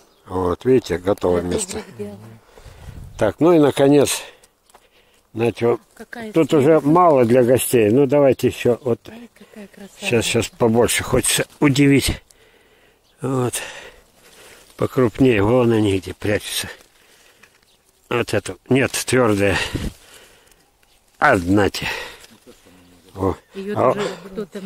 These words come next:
Speaker 1: вот это,
Speaker 2: надкусил.
Speaker 1: это она с другой
Speaker 2: Оса.
Speaker 1: была, это,
Speaker 2: А,
Speaker 1: срос-, срослась.
Speaker 2: соприкасань-, да,
Speaker 1: Да,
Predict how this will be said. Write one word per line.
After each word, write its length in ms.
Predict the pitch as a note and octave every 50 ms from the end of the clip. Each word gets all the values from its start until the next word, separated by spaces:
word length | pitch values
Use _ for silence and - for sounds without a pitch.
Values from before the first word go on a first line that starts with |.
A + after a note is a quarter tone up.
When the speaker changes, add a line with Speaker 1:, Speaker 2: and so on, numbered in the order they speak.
| - - -
Speaker 1:
вот 160 | G#2 A2 A#2+
это, 220 | B2+ C#3+ B2+ B2+ C3+
Speaker 2:
надкусил. 220 | A#2+ B2 C3 A#2+ B2
Speaker 1:
это 180 | A#2 - C3
она 180 | B2 B2 B2 A#2
с 40 | G#2
другой 320 | G2+ A#2 B2 B2 B2 B2+ A2+
Speaker 2:
Оса. 80 | G2 F#2
Speaker 1:
была, 320 | G#2 G#2 G2+ G2+ G2 G2 F#2+
это, 420 | F#2 G2 F#2+ F#2+ F#2 - - F#2
Speaker 2:
А, 40 | E2+
Speaker 1:
срос-, 500 | - - A#3 G#3+ F#3+ F#3 - - - F#2
срослась. 540 | - A3+ A#2 A2 A2 - - A#2 G#2 G2 -
Speaker 2:
соприкасань-, 240 | A3 G#3 G#3+ G#3+ - - F#3 F#3+
да, 100 | F#3+ G#3+ G#3 G3 F#3+ F#3+ _
Speaker 1:
Да, 200 | - - G#3+ G3+